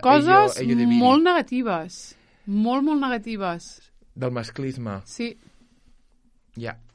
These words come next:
Speaker 1: Sí.
Speaker 2: Perquè es van enfadar molt. Va haver-hi tot un sector de la premsa del cinema que quan van, la van projectar... Jo crec que era a Venècia o a Cannes,
Speaker 1: No ho sé.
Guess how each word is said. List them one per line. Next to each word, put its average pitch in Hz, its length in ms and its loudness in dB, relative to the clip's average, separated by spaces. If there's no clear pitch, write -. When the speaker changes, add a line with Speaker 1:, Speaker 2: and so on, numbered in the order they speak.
Speaker 1:
Sí. 220 300 -16
Speaker 2:
Perquè 104 460 -8
es 101 100 -10
van 107 140 -8
enfadar 120 260 -12
molt. 95 180 -10
Va 101 60 -10
haver-hi 104 220 -10
tot 113 180 -12
un 110 80 -8
sector 113 240 -16
de 110 80 -8
la 104 140 -10
premsa 107 560 -10
del 104 120 -8
cinema 104 400 -10
que 113 140 -14
quan 95 220 -12
van, 95 500 -12
la 98 100 -10
van 98 220 -10
projectar... 104 840 -12
Jo 95 100 -20
crec 98 100 -18
que 113 80 -16
era 104 80 -14
a 104 80 -14
Venècia 156 400 -16
o - 80 -12
a - 40 -10
Cannes, 185 220 -12
Speaker 1:
No 190 80 -8
ho 180 80 -8
sé. 170 220 -14